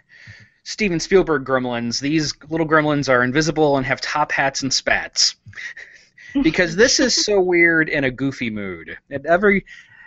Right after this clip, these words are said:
uh, for the, about the first two seasons, every once in a while they would do a really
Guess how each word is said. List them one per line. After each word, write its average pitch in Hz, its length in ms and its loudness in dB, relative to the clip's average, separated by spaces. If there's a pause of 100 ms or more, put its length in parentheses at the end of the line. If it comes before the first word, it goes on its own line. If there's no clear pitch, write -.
(120)
uh, 143 160 4
for 202 140 2
the, 202 40 6
about 285 300 4
the 196 100 6
first - 320 2
two 202 80 4
seasons, 139 520 2
every 196 200 4
once 135 320 0
in 131 60 -2
a - 20 0
while 110 220 2
they 110 100 -2
would 110 140 -4
do 113 160 -2
a 113 80 -2
really 113 640 -2